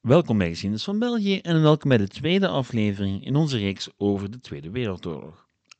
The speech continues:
Vorige week vatten we dit thema al aan met het relaas van de Duitse inval in België, het Belgische verzet en de uiteindelijke overgave op achtentwintig mei negentien veertig. Vandaag gaan we verder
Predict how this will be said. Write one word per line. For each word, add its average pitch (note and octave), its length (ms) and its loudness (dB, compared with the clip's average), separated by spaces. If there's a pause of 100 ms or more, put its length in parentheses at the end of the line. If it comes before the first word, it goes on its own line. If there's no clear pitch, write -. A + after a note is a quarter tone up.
(160)
Vorige F3+ 460 0
week E3 280 -2
vatten C3 240 -2
we B2 60 -4
dit A2+ 140 -4
thema G2+ 260 -2
al G#2+ 240 -6
aan D3+ 300 -2
met B2 80 -4
het G#2+ 100 -8
relaas A2+ 400 -2
van A2+ 100 -6
de F2 160 -4
Duitse G#2+ 380 -4
inval E2+ 340 -6
in A2+ 120 -4
België, D3 480 -2 (200)
het G2 200 -6
Belgische E2 400 -8
verzet C#3+ 540 -6 (400)
en C3+ 420 -2 (340)
de G#2 180 -2
uiteindelijke A2 600 0 (100)
overgave G#2+ 840 4
op E2+ 220 -8
achtentwintig A2 640 -2
mei D#2+ 320 -8
negentien E2 420 -8
veertig. - 460 -16 (380)
Vandaag C#3+ 420 0
gaan E3 140 0
we A2 80 0
verder F3 400 0